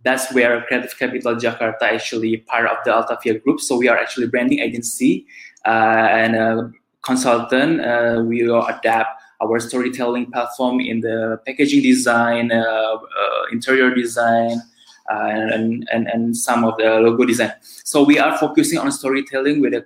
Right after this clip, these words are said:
with a cultural twist. And, uh, our offerings, uh, we do from, uh, end to end, like the one-stop agency for creative to delivery. So we do for the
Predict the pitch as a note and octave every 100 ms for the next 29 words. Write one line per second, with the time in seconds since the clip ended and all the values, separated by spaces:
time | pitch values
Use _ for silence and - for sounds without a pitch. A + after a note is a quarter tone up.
0 | _ B2+ B2+ A#2 - B2+ B2+ B2 A#2 -
1 | A2 G#2+ - - _ - - - C3 C#3
2 | C#3+ C#3 C#3 C#3 C#3 C#3+ F3+ D3+ C#3+ C3
3 | A#2+ D3+ G#3+ - - B2 A#2 A#2 A#2 A2+
4 | B2 B2 C3 C3 C#3 B2 A#2+ A#2 A#2 A#2
5 | A#2 A2+ - B2 A#2 A2+ A#2 C#3 A#2 -
6 | A#2+ A#2 A#2 A#2+ B2+ - C#3+ B2+ B2+ B2
7 | B2+ A#2+ - B2 A#2 C#3+ C3 A#2 A#2 A2+
8 | A#2+ B2+ G3 - A#2+ A#2 A#2 A#2 A2+ A2